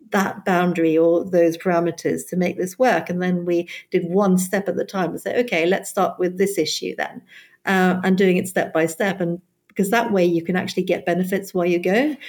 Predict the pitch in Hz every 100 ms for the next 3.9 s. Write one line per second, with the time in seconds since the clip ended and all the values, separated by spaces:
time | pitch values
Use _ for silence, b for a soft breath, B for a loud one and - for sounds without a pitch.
0 | B B 196 196 196 190 185 180 165 -
1 | 185 170 170 180 175 180 165 - 175 165
2 | 170 170 - - 180 180 196 - - -
3 | 180 180 165 - 170 170 175 170